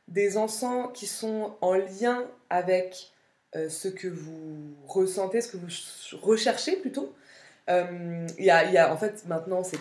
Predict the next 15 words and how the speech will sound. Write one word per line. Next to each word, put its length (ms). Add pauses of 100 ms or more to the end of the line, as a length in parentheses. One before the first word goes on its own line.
(100)
très 260
à 60
la 120
mode 200
l'encens. 280
Il 60
y 40
a 60
beaucoup 540
de, 460 (320)
de 120
bâtons 300
d'encens 360
différents. 640 (760)
Euh, 240